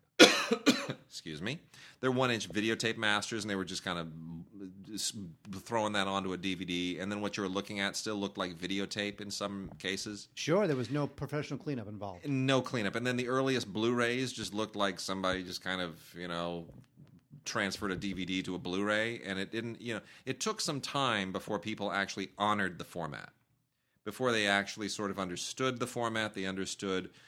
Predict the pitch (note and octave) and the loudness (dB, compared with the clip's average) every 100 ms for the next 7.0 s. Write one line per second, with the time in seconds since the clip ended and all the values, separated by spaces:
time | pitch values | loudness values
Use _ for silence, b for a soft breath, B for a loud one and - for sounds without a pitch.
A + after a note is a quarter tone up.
0 | B B F#2 F2 E2+ E2+ C#2+ A2+ A2 C#3 | B B -2 2 4 4 2 -4 -4 -4
1 | G3 C3+ B2 B2+ B2+ G2+ G#2+ A#2 A#2 A#2+ | -2 -4 -2 -2 -2 0 0 0 0 -2
2 | A#2 C#3+ D#3 - G#2+ F#2+ F2 - - G#2 | -4 -4 -6 -4 -4 -4 -8 -10 -4 -2
3 | A#2+ - C3+ C#3 C3+ C3+ C#3 C#3 B2+ G2+ | 0 -2 -4 -4 -4 -2 -2 -2 -6 -6
4 | B2 - C#3 A#2 A2+ F2+ G2+ F2 G2+ - | -6 -6 -10 -8 -8 -6 -6 -4 -6 -6
5 | - G#2+ A#2+ B2 A#2+ A#2+ A#2+ G#2+ F#2 F2 | -2 0 2 -2 -4 -4 -4 -4 -4 -6
6 | - G2 G2+ A2 G#2+ G2+ A2 G#2 G#2+ | -2 -2 -2 -6 -8 -8 -8 -8 -10